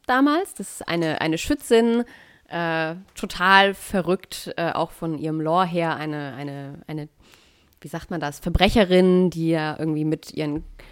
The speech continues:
zwei Knarren rumläuft und, äh, alles, äh, niedermetzelt. Die fand ich wahnsinnig toll.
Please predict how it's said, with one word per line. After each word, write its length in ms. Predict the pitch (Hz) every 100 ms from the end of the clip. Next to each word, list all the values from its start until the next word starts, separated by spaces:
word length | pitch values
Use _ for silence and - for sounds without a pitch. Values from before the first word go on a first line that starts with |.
| - _
zwei 520 | - - 165 180 180 185 -
Knarren 420 | - 190 165 196
rumläuft 720 | 190 180 190 175 175 175 175 -
und, 260 | 160 160 160
äh, 140 | 160 -
alles, 420 | 165 170 - -
äh, 180 | - 160
niedermetzelt. 760 | 180 226 180 165 160 - 202 196
Die 60 |
fand 220 | - 180
ich 140 | 175 -
wahnsinnig 460 | 196 294 294 285
toll. 320 | - 185 180